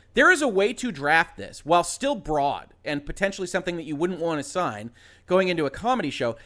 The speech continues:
There is a way to draft this that is much more clear in its intent, and I think was probably the precedent that this was based on, where you have a version of this agreement where you say, Hey, okay, so you've got this confidential information, one, two, and three, and three obviously goes too far, but let's just say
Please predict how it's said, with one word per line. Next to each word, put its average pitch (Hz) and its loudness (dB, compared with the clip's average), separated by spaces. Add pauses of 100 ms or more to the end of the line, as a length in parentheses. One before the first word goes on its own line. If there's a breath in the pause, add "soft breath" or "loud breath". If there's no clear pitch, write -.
(120)
There 269 0
is 277 0
a 262 -2
way 220 2
to 220 -2
draft 160 0
this 135 -4
that 151 -4
is 135 -10
much 147 0
more 190 -2
clear 185 -6
in 151 -4
its 143 -6
intent, 127 -4 (440 soft breath)
and 180 0
I 170 -2
think - -6
was 202 2
probably 226 0
the 190 0
precedent 196 -2
that - -10
this 180 -4
was 151 -2
based 180 -2
on, 85 -10 (360 loud breath)
where 196 4
you 208 0
have 240 4
a 254 2
version 220 -2
of 190 -4
this 180 -4
agreement 160 -4
where 156 -2
you 147 -6
say, 170 0
Hey, 156 0 (580 soft breath)
okay, 113 0 (460 soft breath)
so 208 6
you've 190 -4
got 254 4
this 311 -2
confidential 202 -4
information, 147 -6
one, 240 0
two, 226 -6
and 185 -6
three, 107 -8
and 110 -14
three 202 -2
obviously 160 0
goes 139 -4
too 147 -12
far, 104 -12
but 151 -8
let's 214 -6
just - -12
say 170 -2